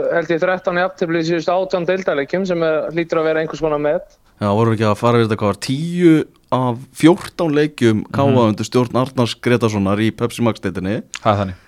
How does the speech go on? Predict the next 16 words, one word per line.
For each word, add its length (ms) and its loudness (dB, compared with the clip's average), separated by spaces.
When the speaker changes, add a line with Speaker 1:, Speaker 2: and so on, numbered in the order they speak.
Speaker 2:
hafa 300 4
endað 320 2
með 160 4
jafntefli 460 0
sem 140 2
er 100 6
bara, 480 2
þetta 180 0
er 40 2
bara 220 -2
sturlað, 720 0
sko. 180 -18
Speaker 1:
En 100 -2
aðeins 220 -2
einn 180 -4
tapleikur. 560 -2